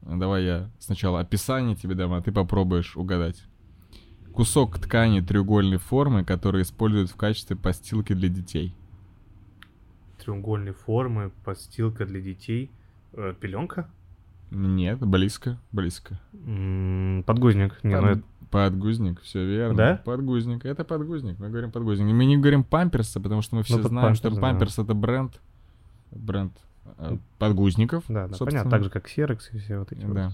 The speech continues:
Speaker 2: вот ребята.
Speaker 1: А
Speaker 2: Подгузник.
Speaker 1: подгузник,
Speaker 2: Значит, что-то под гузой там, наверное.
Speaker 1: Что-то под гузой,
Speaker 2: А
Speaker 1: вообще.
Speaker 2: что, что такое гуза, осталось выяснить.
Speaker 1: Гуза, я разобрался. Это, это ко
Speaker 2: Вещай.
Speaker 1: мне. Под гузой. Значит, есть версии. Во-первых, ну,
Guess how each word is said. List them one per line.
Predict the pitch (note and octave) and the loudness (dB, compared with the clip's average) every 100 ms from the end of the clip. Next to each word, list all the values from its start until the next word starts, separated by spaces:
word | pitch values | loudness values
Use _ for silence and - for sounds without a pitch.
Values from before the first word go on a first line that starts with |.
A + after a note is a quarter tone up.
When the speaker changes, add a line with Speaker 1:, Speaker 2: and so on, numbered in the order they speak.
| - | -8
Speaker 2:
вот | G#2+ | -10
ребята. | G2+ G2 - - - | -8 -8 -10 -16 -10
Speaker 1:
А | G#2+ | -4
Speaker 2:
Подгузник. | A#2 B2 D#3+ | 0 4 4
Speaker 1:
подгузник, | A2+ G2+ | 4 4
Speaker 2:
Значит, | A#2 A2 | 2 2
что-то | C#3+ G#2+ | 0 2
под | C#3+ | -2
гузой | D3 D3+ D#3+ | 0 0 -2
там, | A2+ F#2+ | -2 -4
наверное. | F2+ F2+ | -4 -2
Speaker 1:
Что-то | A2 D3 | -2 -2
под | - E3+ | -2 -2
гузой, | D#3+ D3 A2 F2+ | 0 2 2 0
Speaker 2:
А | |
Speaker 1:
вообще. | G2+ B2 C3 | 0 2 2
Speaker 2:
что, | |
что | G#2 F#2+ A2+ | 6 6 6
такое | C3+ F#3+ | 8 8
гуза, | C#3 F3+ D3 B2+ | 10 10 10 10
осталось | A2+ B2 A2 G#2+ | 8 8 6 6
выяснить. | A2 G2+ G2 | 2 0 2
Speaker 1:
Гуза, | A#2+ A#2+ B2 D3+ E3+ D3+ | 2 4 4 2 2 -2
я | A2+ A2 B2+ | -2 0 2
разобрался. | A2+ G2+ F#2+ F#2+ F2 - - - _ | 2 2 0 0 -2 -6 -20 -20 _
Это, | A2+ A#2 G#2 F2+ A2+ | -4 -2 0 -2 -2
это | A#2 G#2 G#2 | -2 2 2
ко | G2 | 4
Speaker 2:
Вещай. | G2+ | 4
Speaker 1:
мне. | G2+ F2+ G#2 - - | 4 2 -2 -14 -8
Под | G#2+ G#2 | -6 -2
гузой. | G#2+ G2+ F#2+ F2 | -2 -2 -2 0
Значит, | F#2+ F2 - - F#2 | 0 -2 -6 -8 0
есть | A#2+ D#3 - | 2 2 2
версии. | A2+ G#2+ F#2+ - - - - _ _ - | 2 2 0 -8 -16 -20 -20 _ _ 0
Во-первых, | A2+ A2 B2 C3+ | 2 4 4 6
ну, | B2+ - | 4 2